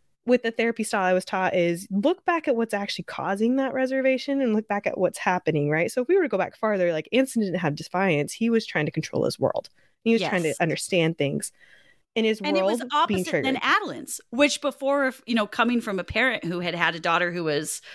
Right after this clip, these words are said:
Speaker 1: Super
Speaker 2: you know,
Speaker 1: compliant, super
Speaker 2: super
Speaker 1: perfect, super
Speaker 2: Yes.
Speaker 1: reserved, super cautious, very loving, very empathetic.
Speaker 2: Yeah. Like, obviously, my second child, I was like,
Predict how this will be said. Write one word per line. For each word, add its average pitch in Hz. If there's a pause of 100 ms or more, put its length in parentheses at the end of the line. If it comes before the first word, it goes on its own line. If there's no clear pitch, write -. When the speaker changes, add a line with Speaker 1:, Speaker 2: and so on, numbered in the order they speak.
(120)
Speaker 1:
Super 233
Speaker 2:
you 220
know, 185
Speaker 1:
compliant, 202
super 180
Speaker 2:
super 320
Speaker 1:
perfect, 247
super 180
Speaker 2:
Yes. -
Speaker 1:
reserved, 220
super -
cautious, 208 (380)
very 151
loving, 196
very 170
empathetic. 202 (360)
Speaker 2:
Yeah. 247 (320)
Like, 247 (140)
obviously, 254
my 233
second 196
child, 269
I 180
was 190
like, 165